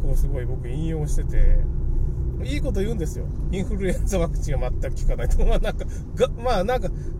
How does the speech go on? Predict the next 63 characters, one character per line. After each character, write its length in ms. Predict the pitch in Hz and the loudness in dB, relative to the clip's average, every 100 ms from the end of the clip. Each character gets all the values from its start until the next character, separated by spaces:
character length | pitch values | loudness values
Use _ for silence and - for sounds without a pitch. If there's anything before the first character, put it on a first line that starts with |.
| - - - - - - | -6 -4 -4 -4 -4 -2
し 300 | - - - | -2 -2 -2
っ 120 | - | -2
か 80 | 415 | -2
り 80 | |
言 100 | 233 | -2
っ 20 | 160 | -2
て 100 | 180 | -2
く 100 | 165 | 0
れ 100 | 165 | 2
る 100 | 139 | 2
ん 40 | |
で 60 | - | 2
す 100 | 147 | 2
よ 80 | |
ね。 220 | 151 202 143 | 0 0 2
も 320 | 147 147 185 | 2 2 2
う 60 | - | 0
全 100 | 302 | -2
く 80 | - | -4
効 180 | - 294 | -4 -4
果 140 | 170 151 | -2 -2
な 120 | 147 | -2
い 60 | |
と。 180 | - - - - 147 - - - - - - - | -4 -4 -4 -2 -2 -2 -4 -2 -2 -4 -4 -4
そ 180 | - 151 | -4 -4
の、 240 | 139 131 | -4 -4
な 140 | 127 127 | -6 -8
ん 60 | |
て 80 | 127 | -10
い 20 | |
う 40 | - | -10
か 80 | 131 | -8
ね、 160 | - - - - - | -6 -6 -6 -2 -2
そ 100 | - | 0
の、 100 | - - - - - - - - - - - - | 2 2 2 0 0 0 -2 -4 -4 -4 -6 -4
後 200 | 254 269 | -2 -2
遺 80 | 285 | -2
症 420 | 285 285 277 277 | -2 -4 -4 -2
な 160 | 277 269 | -2 -2
ん 100 | - | -4
か 340 | 165 123 - - - | -4 -4 -4 -2 -2
予 100 | 139 | 0
防 140 | 143 | 0
す 120 | - | 2
る 100 | - | 2
と 60 | - | 2
か 100 | - | -2
ね、 60 | - - | -4 -2
な 120 | - | -2
ん 60 | - | 0
も 100 | 247 | -2
な 140 | - | -2
い 40 | - | -2
っ 20 | |
て 100 | - | 0
い 120 | - | 0
う 60 | - | 4
か、 120 | - | 4
<laughs> 80 | - | 4
な 80 | 190 | 0
ん 60 | - | -2
か、 100 | - - 165 | -2 -2 -2
ざ-、 220 | - 185 | -2 0